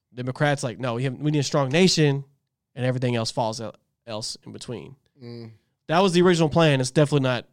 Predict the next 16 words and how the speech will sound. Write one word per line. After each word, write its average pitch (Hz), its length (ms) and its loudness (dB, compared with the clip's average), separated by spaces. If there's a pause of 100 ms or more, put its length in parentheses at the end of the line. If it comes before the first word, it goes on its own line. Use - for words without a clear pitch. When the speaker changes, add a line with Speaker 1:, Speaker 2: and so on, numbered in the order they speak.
(120)
Speaker 1:
anywhere 123 320 -6
near 120 160 -4
Speaker 2:
Yeah, 139 60 -4
Speaker 1:
like 127 180 -4
that 117 100 -8
Speaker 2:
right, 113 80 -8
Speaker 1:
anymore. 110 220 -6
Speaker 2:
it's 117 200 -14
not. 127 380 -10
Speaker 1:
Now 160 220 4
it's 165 100 0
all, 160 140 4
like, 143 160 0
morals 147 560 4
and 123 400 -4
weird 135 320 -4